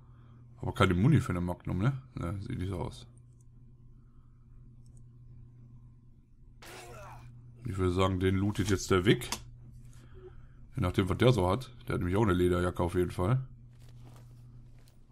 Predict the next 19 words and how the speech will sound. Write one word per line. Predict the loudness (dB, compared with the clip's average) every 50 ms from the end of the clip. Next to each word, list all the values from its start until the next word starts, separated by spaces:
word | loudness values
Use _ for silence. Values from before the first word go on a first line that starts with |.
| -10
Und | -2 2 4 4 4 2 2
einen | 0 0 2
neun | 4 4 4 4 4
Millimeter | 4 4 2 2 2 2 2 2 0 0 -2 -4 -2
und | -2 -2 -2 -2
einen | -2 0
Baseballschläger. | 2 2 0 0 -2 -8 -8 -8 -8 -8 -10 -8 -6 -4
Ach, | -4 -4
der | -4 -6
kann | -6 -6 -6 -6
gar | -8
nicht | -8 -12 -14
so | -16
viel | -14 -12 -12
tragen. | -12 -10 -10 -10 -10 -8 -8
Ja, | -8 -6 -8
ist | -8 -10
ja | -12
gut. | -16 -18 -18 -20 -20